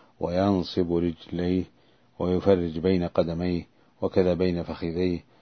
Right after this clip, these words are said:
ويطمئن في سجوده، ويكثر من الدعاء، ولا يقرأ القرآن في الركوع أو السجود. والسنة أن يطيل المأموم، والسنة أن يظل الإم-، المأموم قائمًا حتى يضع الإمام جبهته على الأرض ثم يسجد.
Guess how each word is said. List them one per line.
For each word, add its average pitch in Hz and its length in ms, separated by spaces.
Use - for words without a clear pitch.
ويطمئن 92 600
في 87 180
سجوده، 90 580
ويكثر 90 440
من 85 140
الدعاء، 82 600
ولا 90 280
يقرأ 87 400
القرآن 82 560
في 80 80
الركوع 82 500
أو 104 120
السجود. 78 400
والسنة 110 400
أن 95 80
يطيل 90 560
المأموم، 90 580
والسنة 107 480
أن 95 100
يظل 98 320
الإم-، 92 360
المأموم 92 640
قائمًا 101 580
حتى - 380
يضع 92 260
الإمام 87 600
جبهته 87 600
على 85 120
الأرض 85 280
ثم 98 320
يسجد. - 360